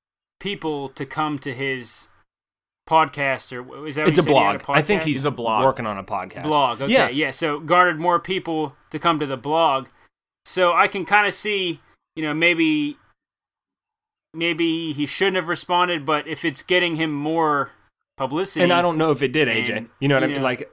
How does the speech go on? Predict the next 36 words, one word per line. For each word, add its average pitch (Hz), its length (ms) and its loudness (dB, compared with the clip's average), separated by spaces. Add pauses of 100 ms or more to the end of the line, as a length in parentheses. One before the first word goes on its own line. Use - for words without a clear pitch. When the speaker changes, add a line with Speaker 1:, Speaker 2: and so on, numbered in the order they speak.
Speaker 2:
I, 127 280 -2
I 131 140 2
probably 135 360 -2
Speaker 1:
yeah. 123 40 0
Speaker 2:
should 123 180 -6
have 110 120 -8
checked. - 340 -6
Speaker 1:
No, 196 80 6
I, 202 200 12 (140)
I - 20 12
don't 240 120 6
know 208 80 6
if 147 80 2
it 165 80 -2
did 165 160 4
either. 170 180 4
Speaker 2:
No, 147 100 6
Speaker 1:
I'm 151 60 4
Speaker 2:
it's 143 80 -2
Speaker 1:
just 196 120 -4
Speaker 2:
a 202 40 6
good 208 60 6
Speaker 1:
saying 147 100 0
Speaker 2:
point. 226 220 0
Speaker 1:
that's, 160 260 0
Speaker 2:
And, 156 100 0 (360)
and 160 80 0
Speaker 1:
I - 20 -2
could 156 160 -2
see 180 180 0
why 165 240 6
someone 156 360 0
Speaker 2:
and 131 60 -4
quite 190 140 2
Speaker 1:
would, 185 80 -2
Speaker 2:
frankly, 165 540 -2